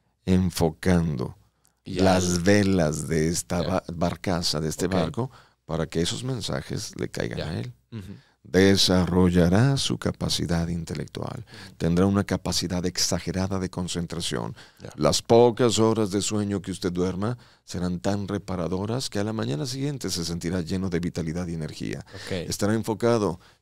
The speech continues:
Speaker 1: pensamientos dirigidos, encauzando sus ideas.
Speaker 2: Ujú.
Speaker 1: Chalala, chalala,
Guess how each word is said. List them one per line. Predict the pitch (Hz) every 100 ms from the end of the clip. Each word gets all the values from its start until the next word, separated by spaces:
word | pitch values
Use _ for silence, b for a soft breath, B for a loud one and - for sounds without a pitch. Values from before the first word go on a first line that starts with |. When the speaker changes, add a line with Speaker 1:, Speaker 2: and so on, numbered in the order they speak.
| -
Speaker 1:
pensamientos | 87 87 90 85 101 113 107 104 90
dirigidos, | 92 120 92 104 95 69 58 - B B
encauzando | - 110 107 101 107 98 95 113 110 110 104
sus | 92 90
ideas. | 87 82 85 64 50 -
Speaker 2:
Ujú. | 120 127 - -
Speaker 1:
Chalala, | - 62 71 101 156 156 160 _
chalala, | - 82 67 78 101 123 123